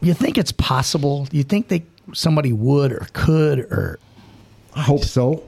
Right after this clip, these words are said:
Speaker 2: Um,
Speaker 1: I mean, they're just on their, st-, you know, you just, they're on there stating facts whenever you got this outrageousness going over there and this outrageousness going over,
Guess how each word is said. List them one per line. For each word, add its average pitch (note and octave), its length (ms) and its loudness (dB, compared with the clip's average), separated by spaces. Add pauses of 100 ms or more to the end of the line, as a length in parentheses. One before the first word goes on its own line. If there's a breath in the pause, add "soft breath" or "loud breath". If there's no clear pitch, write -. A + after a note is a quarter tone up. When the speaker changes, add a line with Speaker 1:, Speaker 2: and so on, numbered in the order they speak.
(180)
Speaker 2:
Um, F#2 600 0
Speaker 1:
I F#3+ 60 2
mean, F3+ 120 4
they're G#3 100 2
just G3+ 240 0
on F#3 140 2
their, E3+ 100 2
st-, - 440 -4
you F3+ 140 -2
know, E3 120 2
you D#3+ 120 2
just, D3 280 0 (200)
they're C#3+ 140 0
on D3+ 80 -2
there C#3+ 80 2
stating C#3 340 2
facts E3 380 0
whenever C3+ 220 0
you C3 80 2
got B2+ 200 -2
this C#3+ 220 -2
outrageousness D#3+ 1000 0
going D3 300 0
over C#3 180 -2
there B2+ 220 -2
and C3 140 -6
this C3 180 -4
outrageousness C#3+ 920 -2
going C3 340 2
over, A#2+ 260 -2